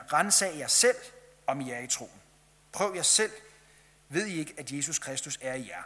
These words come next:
Rensag jer selv. Jeg tror, det er meget vigtigt, at vi i hvert fald ikke skal til at starte med at skal bedømme andre, om de er inde, eller de er ude. Det tror jeg er meget, meget vigtigt. Øhm,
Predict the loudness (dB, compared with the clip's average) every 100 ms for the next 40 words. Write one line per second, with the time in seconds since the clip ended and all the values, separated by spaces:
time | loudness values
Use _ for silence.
0 | -2 0 2 0 -2 -4 0 0 -2 -14
1 | -20 _ -20 -20 -20 -16 0 4 6 8
2 | 10 10 8 -2 -4 -2 6 6 6 2
3 | 2 2 -4 -2 4 6 4 0 -6 -8
4 | -8 -6 -2 -2 0 -2 -2 -18 -20 -20
5 | -4 -4 -4 -6 -4 -4 -4 -8 -12 -18
6 | -8 -6 -6 -8 -12 -14 -16 -20 -14 -4
7 | 4 6 8 6 6 4 2 -6 -8 -14
8 | -18 -20 -20 -20 -20 -10 -6 -6 -6 -10
9 | -12